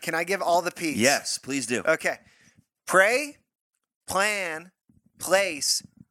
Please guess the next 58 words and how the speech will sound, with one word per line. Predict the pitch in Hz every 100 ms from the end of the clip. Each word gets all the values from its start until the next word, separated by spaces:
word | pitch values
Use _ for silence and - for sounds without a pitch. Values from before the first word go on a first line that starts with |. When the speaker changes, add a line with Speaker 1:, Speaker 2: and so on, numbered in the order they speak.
| _
Speaker 1:
prepare. | 156 147 - 196 180 139 _ _
This | 143 -
upcoming | 143 - 151 151
one's | 143 143 -
the |
one | 139 139
that | 131
I |
forgot. | 127 135 127 117 _ _
Promote. | - 135 143 127 - _ _ _ -
Always | 151 202 202
Speaker 2:
Promote. | 147 156
Speaker 1:
let, | - _ - -
if | 147
you're | 151
doing | 147 180 185
it |
with | 170
other | 165 170
people, | 165 160
Speaker 2:
Let |
Speaker 1:
you | 160
wanna | 156 147
Speaker 2:
people |
Speaker 1:
draw | 147 147
Speaker 2:
know. |
Speaker 1:
people | 165 151 151
in, | 151 147
let | 135 143
people | 160 147 147
know | 139 139
about | 139 131
it, | 131 - _ -
perform | 135 127 160 156
it, | 156
Speaker 2:
Yeah. | 123 101
Speaker 1:
and | 139
then | 139 135
give | 135 -
praise | 139 127 127 -
to | 120
God | 113 117 113
for | -
what | 113 110
he | 107
did. | 110 107
Speaker 2:
Promote, | 98 98 -
perform, | 101 98 98
praise. | 98 95 - _ - - -
That's | 120 -
good. | 139
And | 110
when | 120
you | 117
promote | 113 110 127 113
it, | 90
it |
also | 98 104 - 98 90